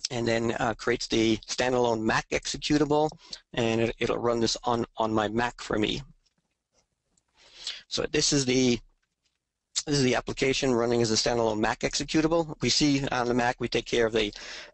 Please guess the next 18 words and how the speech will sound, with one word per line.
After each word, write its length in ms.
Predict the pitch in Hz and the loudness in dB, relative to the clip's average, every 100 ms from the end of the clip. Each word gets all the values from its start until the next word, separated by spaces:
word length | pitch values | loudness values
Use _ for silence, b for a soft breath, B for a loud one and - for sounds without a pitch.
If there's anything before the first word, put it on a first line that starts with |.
| _ - - - | _ -4 -2 0
of 140 | 131 | 0
the 80 | 120 | 0
heading 280 | 123 143 139 | 0 0 0
for 300 | 139 135 139 | 0 2 2
us. 300 | - - - _ _ _ _ _ _ _ _ _ _ _ _ _ _ _ _ _ - | 0 -2 -4 _ _ _ _ _ _ _ _ _ _ _ _ _ _ _ _ _ -8
So 360 | - 123 113 107 | -4 0 2 2
a, 240 | 104 104 - | 2 2 0
a 160 | 127 107 | -2 -4
click 320 | - 139 - | -2 -2 0
me 360 | 143 143 139 127 | 2 4 2 0
show 320 | - 139 135 | 0 2 2
message 340 | 139 - 135 | 2 0 0
on 140 | 120 113 | 0 0
the 60 | |
Mac 240 | 117 135 - | 0 -2 -4
looks 240 | 117 - | -6 -2
like 160 | 107 - | -4 0
this, 380 | 202 - - | -2 0 -4